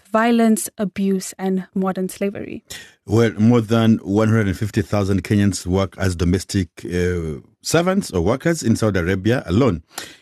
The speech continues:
Speaker 2: In the past three years, a hundred and eighty-five of them have died there, plus close to a hundred more in Qatar and the United Arab Emirates.
Speaker 1: Mm-hmm. And those are just the official figures, Isaac.
Speaker 2: Mm.
Speaker 1: Representatives of aid organizations say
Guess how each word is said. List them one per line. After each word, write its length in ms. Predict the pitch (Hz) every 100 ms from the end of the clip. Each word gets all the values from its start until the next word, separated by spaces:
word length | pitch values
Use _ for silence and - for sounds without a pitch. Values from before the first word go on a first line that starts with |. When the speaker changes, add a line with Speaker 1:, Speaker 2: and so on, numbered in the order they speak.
| -
Speaker 2:
In 60 |
the 80 | 117
past 200 | 120 170
three 200 | - 165
years, 440 | 131 147 170 - -
a 80 | 101
hundred 180 | 156
and 140 | 127 -
eighty-five 760 | 170 196 123 - 107 107 95 _ -
of 220 | 98 76
them 460 | 82 82 139 220 165
have 260 | 92 71
died 240 | 90 82 76
there, 300 | 76 90 151 _
plus 480 | 95 85 80 - - _ - _ _ -
close 180 | 135
to 100 | 113
a 40 | 92
hundred 500 | 98 87 80 - -
more 180 | 82 -
in 140 | 82
Qatar 480 | 80 78 - 82 80
and 400 | - 85 87 82
the 80 | 82
United 360 | 80 87 82 78
Arab 240 | 82 78
Emirates. 540 | 87 87 73 - - -
Speaker 1:
Mm-hmm. 280 | 208 214 214
And 180 | 214 208
those 200 | 220 247
are 80 | 247
just 300 | 220 226 -
the 100 | 220
official 480 | 202 - 214 214
figures, 380 | 208 220 208 196
Isaac. 420 | - 190 202 190 - -
Speaker 2:
Mm. 240 | 92 85
Speaker 1:
Representatives 720 | 208 220 202 220 - - 214 -
of 220 | 196 - -
aid 220 | 226 240
organizations 800 | 220 208 202 190 190 190 196 190
say 420 | - 196 196 202